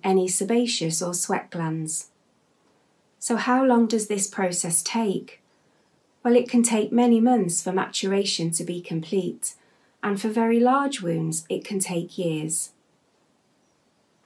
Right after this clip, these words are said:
In clinical practice, you will come across a variety of wounds that will heal in different ways. Primary intention healing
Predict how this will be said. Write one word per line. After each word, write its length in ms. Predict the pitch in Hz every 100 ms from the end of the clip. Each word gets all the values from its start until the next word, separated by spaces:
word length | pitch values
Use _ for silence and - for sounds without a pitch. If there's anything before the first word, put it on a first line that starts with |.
| _ _ _ - _ _ _ _ _ _ -
In 140 | 269
clinical 420 | 269 339 311 302
practice, 840 | 247 277 254 - - 160 160 - - _ _
you 120 | 226
will 80 | 226
come 220 | 226 240
across 380 | 247 254 180 170
a 40 | 190
variety 640 | 196 202 208 220 226 240
of 140 | 226
wounds 400 | 170 165 165 160
that 180 | 202 -
will 140 | 226
heal 320 | 226 247 240 185
in 140 | 170
different 340 | 175 165 - -
ways. 540 | 190 190 165 160 - _ _ _ _ _ _ _ _ _ -
Primary 500 | 285 285 285 233 185
intention 560 | 180 - 175 165 170
healing 540 | 165 170 160 160 165